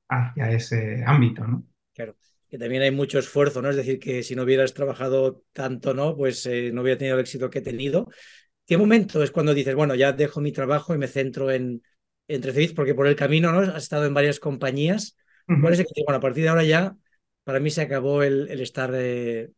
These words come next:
Speaker 2: trabajando con una empresa
Speaker 1: Sí,
Speaker 2: como
Speaker 1: yo
Speaker 2: empleado"?
Speaker 1: lo estuve compaginando durante mucho tiempo y es cierto que trece Bits durante mucho tiempo también fue un proyecto unipersonal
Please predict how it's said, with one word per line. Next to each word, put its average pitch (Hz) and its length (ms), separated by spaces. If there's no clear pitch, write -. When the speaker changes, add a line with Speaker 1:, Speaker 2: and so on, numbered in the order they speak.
Speaker 2:
trabajando 131 500
con 123 120
una 127 120
empresa 123 580
Speaker 1:
Sí, 175 180
Speaker 2:
como - 20
Speaker 1:
yo 180 260
Speaker 2:
empleado"? 135 380
Speaker 1:
lo 151 180
estuve 196 600
compaginando 175 680
durante 131 320
mucho 147 360
tiempo 180 480
y 139 120
es 127 120
cierto 165 280
que 165 100
trece 139 260
Bits 139 140
durante 156 280
mucho 147 240
tiempo 156 240
también 147 340
fue 156 120
un 151 100
proyecto 147 540
unipersonal 147 840